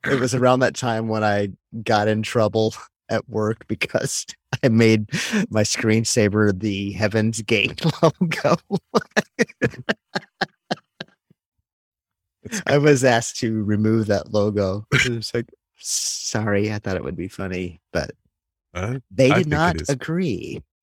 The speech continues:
Speaker 2: Well, I think
Speaker 1: Few
Speaker 2: if it
Speaker 1: people
Speaker 2: were
Speaker 1: thought it was
Speaker 2: today, then it would be your right.
Speaker 1: I know.
Speaker 2: So
Speaker 1: It's a lot better
Speaker 2: there you
Speaker 1: now
Speaker 2: go.
Speaker 1: than in the nineties when we didn't have rights.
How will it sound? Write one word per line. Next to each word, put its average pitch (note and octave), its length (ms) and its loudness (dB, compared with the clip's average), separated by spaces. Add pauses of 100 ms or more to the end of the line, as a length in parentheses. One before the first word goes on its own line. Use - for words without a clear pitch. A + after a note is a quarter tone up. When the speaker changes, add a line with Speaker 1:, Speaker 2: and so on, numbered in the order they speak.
(680)
Speaker 2:
Well, G#2+ 440 4 (1040)
I A2 140 0
think A2+ 340 -2
Speaker 1:
Few D#3+ 80 -4
Speaker 2:
if - 80 -6
it - 40 -4
Speaker 1:
people A2+ 120 0
Speaker 2:
were A2 80 2
Speaker 1:
thought F2+ 100 2
it A#2 40 0
was G2 60 0
Speaker 2:
today, B2 260 4
then F#2+ 280 -4
it A2+ 100 -4
would A2 140 -2
be G#2 120 0
your G2+ 200 0
right. G2 420 0 (440)
Speaker 1:
I A2+ 140 4
know. B2+ 300 0 (500)
Speaker 2:
So E2+ 600 -4 (920)
Speaker 1:
It's - 60 -14
a C#3+ 40 4
lot E3 160 4
better D3 160 8
Speaker 2:
there B2 60 8
you - 40 2
Speaker 1:
now G#2 280 4
Speaker 2:
go. F2 100 -2
Speaker 1:
than F2+ 60 -4
in F2+ 120 -4
the - 200 -6 (160)
nineties G2 500 -4
when F2 140 -8
we F2 80 -6
didn't F2 260 -8
have E2+ 240 -2
rights. C#2+ 540 -8